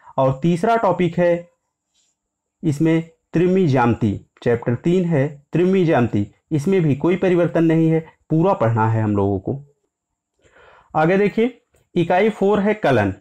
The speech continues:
इकाई फ़ोर का नाम है कलन, जिससे नौ नंबर की क्वेश्चन पूछे जाएंगे,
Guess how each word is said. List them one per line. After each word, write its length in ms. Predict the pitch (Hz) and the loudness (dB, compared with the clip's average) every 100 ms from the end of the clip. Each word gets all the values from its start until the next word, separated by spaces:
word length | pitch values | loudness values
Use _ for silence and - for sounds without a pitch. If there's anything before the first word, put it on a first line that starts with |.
| _ _ _ - | _ _ _ -4
इकाई 300 | 143 147 143 | 0 0 0
फ़ोर 240 | 151 170 | 0 0
का 140 | 175 147 | 0 2
नाम 220 | 127 131 | 2 0
है 80 | 123 | -2
कलन, 400 | - 135 185 254 - _ _ - - - | 0 0 0 -4 -12 _ _ -20 -20 -4
जिससे 300 | 139 180 214 | -4 0 0
नौ 220 | 156 175 | 2 2
नंबर 280 | 214 196 165 | 2 0 -2
की 140 | - 143 | -2 0
क्वेश्चन 300 | 139 120 123 | 0 -2 -2
पूछे 300 | 117 110 127 | -2 -2 -2
जाएंगे, 460 | 147 156 151 175 | 0 0 0 -2